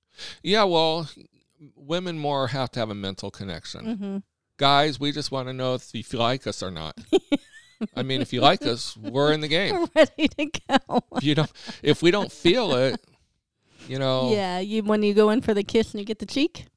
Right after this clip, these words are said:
Speaker 1: Oh my God, that's the worst.
Speaker 2: <laughs>
Speaker 1: I, I really
Speaker 2: Mm.
Speaker 1: hate that.
Speaker 2: That's the, that's the, the definite turn off for you.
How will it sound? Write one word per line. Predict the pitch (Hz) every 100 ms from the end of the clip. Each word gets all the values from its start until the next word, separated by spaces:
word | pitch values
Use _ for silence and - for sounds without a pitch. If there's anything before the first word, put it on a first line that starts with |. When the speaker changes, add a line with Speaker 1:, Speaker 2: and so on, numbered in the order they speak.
| _ _ -
Speaker 1:
Oh | 127 131
my | 123 107
God, | 117 113 110 104
that's | 120 117 -
the | 101
worst. | 95 101 92 - - - 320 359 359 -
Speaker 2:
<laughs> | 370 _ -
Speaker 1:
I, | 117 123
I | 131
really | 131 139 143 127
Speaker 2:
Mm. |
Speaker 1:
hate | 127 110 -
that. | 85 69 _ - - -
Speaker 2:
That's | 220 202
the, | - 220 214
that's | 208 214 254 254 -
the, | 254 226 -
the | -
definite | 196 185 208 240 240 226 -
turn | - 214
off | 190 190 -
for | -
you. | 185 170